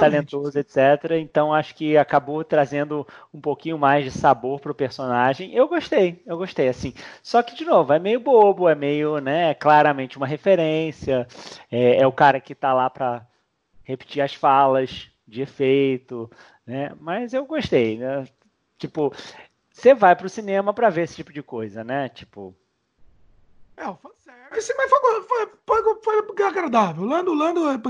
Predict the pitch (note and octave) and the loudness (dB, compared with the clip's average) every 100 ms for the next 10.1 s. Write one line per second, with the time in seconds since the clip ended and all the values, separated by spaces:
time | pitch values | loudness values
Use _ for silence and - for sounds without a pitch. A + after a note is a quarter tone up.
0 | A3 - E3+ A#3 E4+ F#4+ - G4+ D4+ G4 | -8 -12 -10 -4 0 0 0 0 0 0
1 | F#4+ B3+ D#4+ D#4+ C4+ F4 - G4+ A4+ C4+ | 0 0 0 0 0 0 2 4 4 4
2 | D4 F4 G3+ D4 F4 G#4 G#4 A#4 C#5+ D5+ | 4 4 4 4 4 2 2 -2 -2 0
3 | C#4 F4 D#4+ D#3+ C3+ _ _ G#3 F3 B3 | 0 2 0 -4 -8 _ _ -12 -6 -4
4 | - G#4 C4+ D#3+ C3+ F#3 _ _ _ C3+ | 0 0 -2 -6 -8 -12 _ _ _ -10
5 | D3+ G3+ C#3+ C#3 A3 A3 B3+ C4 C4 A#3+ | -8 -4 -2 0 0 2 6 6 6 4
6 | A#3 G3+ D3+ D3+ F3 - - F3+ F#3+ G3+ | 4 4 2 2 -12 -20 -6 -2 0 4
7 | G#3 G3+ G3+ G3+ F#3+ G3 F3+ F3+ F3 - | 2 0 -8 -10 -4 -2 -2 -4 -4 -8
8 | A#2 G#2 G#2+ _ _ _ - _ _ - | -10 -12 -20 _ _ _ -20 _ _ -20
9 | - B3 A3 A3 C4 G3 D#3+ F4 G3+ F#3+ | -6 4 6 6 2 -2 -6 -2 -2 -2